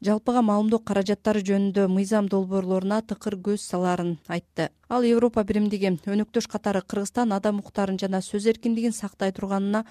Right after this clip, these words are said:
үмүт кылаарын айткан. Дэвид Маккалистер Кыргызстан менен Европа биримдигинин өнөктөштүк жана кызматташтык жөнүндө келишимге кол коюу үчүн өлкө президенти Садыр Жапаров Брюссельге чакырылганын да билдирди. Ошондой эле брифингде Дэвид Маккалистер Орусияга каршы санкцияларды аткарбоо,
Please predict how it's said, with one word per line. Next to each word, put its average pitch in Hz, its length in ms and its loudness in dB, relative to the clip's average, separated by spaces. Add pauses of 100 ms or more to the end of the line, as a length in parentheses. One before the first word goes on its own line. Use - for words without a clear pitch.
(300)
үмүт 220 240 2
кылаарын 185 400 0
айткан. 175 400 -2 (120)
Дэвид 190 360 0
Маккалистер 196 640 -2
Кыргызстан 190 560 -4
менен 185 260 0
Европа 208 320 0
биримдигинин 214 560 0
өнөктөштүк 208 480 -4
жана 202 220 0 (420)
кызматташтык 226 640 0
жөнүндө 196 400 0
келишимге 196 560 0
кол 196 240 0
коюу 190 300 0
үчүн 226 260 -2 (320)
өлкө 196 320 -2
президенти 190 560 -6
Садыр 190 320 -4
Жапаров 202 480 -2
Брюссельге 208 560 0
чакырылганын 190 680 -2
да 170 120 -4
билдирди. 165 420 -4 (260)
Ошондой 247 360 4
эле 233 140 6
брифингде 226 840 4
Дэвид 220 380 4
Маккалистер 220 720 2
Орусияга 208 520 2
каршы 208 300 0
санкцияларды 208 680 -2
аткарбоо, 196 560 -2